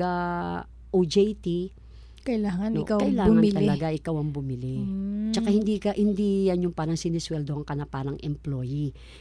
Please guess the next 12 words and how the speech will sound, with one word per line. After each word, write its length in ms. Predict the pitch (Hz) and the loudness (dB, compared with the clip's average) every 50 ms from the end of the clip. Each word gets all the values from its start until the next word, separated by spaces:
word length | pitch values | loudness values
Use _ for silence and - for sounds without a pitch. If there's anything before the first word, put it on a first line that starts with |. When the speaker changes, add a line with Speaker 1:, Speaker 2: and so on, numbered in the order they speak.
| - | 2
Speaker 1:
Hindi 320 | - 269 269 254 226 226 277 | 6 8 8 8 8 6 2
katulad 540 | - - 262 - - 240 233 220 214 208 180 | 4 2 0 2 2 2 4 4 4 4 4
nung 180 | 196 196 190 190 | 4 4 4 4
talagang 460 | 185 - 170 175 175 170 170 175 170 | 2 0 0 2 2 2 0 -2 0
official 560 | - 160 - - - 180 170 - - - 170 | -2 -6 -4 0 2 2 2 2 2 0 0
na 140 | 160 165 156 | 2 0 0
mga 240 | 160 156 151 147 - | 0 -2 -4 -4 -6
apprentices 880 | - 139 - - - 180 190 208 220 214 233 196 - - 190 165 - - | -8 -10 -10 -6 0 2 2 2 2 2 -2 -4 -2 -4 -4 -4 -6 -6
tsaka 240 | - 170 - - | -10 -8 -6 -4
learners, 640 | 160 156 160 165 170 165 160 147 143 151 151 160 - - - - - - - - - - - | -2 -2 0 0 0 0 0 0 0 0 -2 -2 -6 -8 -12 -16 -18 -18 -18 -18 -18 -18 4
pero 220 | - 254 247 240 269 | 6 6 8 8 8
yan, 480 | 269 254 233 196 180 180 180 190 196 | 6 8 6 6 4 4 4 2 2